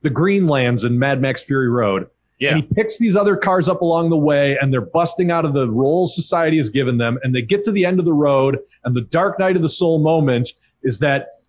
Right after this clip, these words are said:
Speaker 1: the spaceport is completely abandoned. There's no cars to space. And then looking out on the ocean, we see, you know, in,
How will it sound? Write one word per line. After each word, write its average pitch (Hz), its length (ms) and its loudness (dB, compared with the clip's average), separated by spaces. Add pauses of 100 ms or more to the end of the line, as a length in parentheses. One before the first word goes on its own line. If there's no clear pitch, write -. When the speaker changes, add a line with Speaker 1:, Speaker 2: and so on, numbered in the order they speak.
(120)
Speaker 1:
the 143 100 0
spaceport 180 680 0
is 139 120 -2
completely 185 560 0
abandoned. 139 640 0 (260)
There's 131 240 0
no 147 220 2
cars 131 340 -2
to - 80 -8
space. - 600 -6 (540)
And 151 220 0
then 165 380 -2
looking 208 440 2
out 196 140 2
on 185 140 0
the 165 120 2
ocean, 143 460 0
we 139 160 0
see, 190 560 0 (300)
you 160 120 0
know, 127 280 0
in, 175 160 2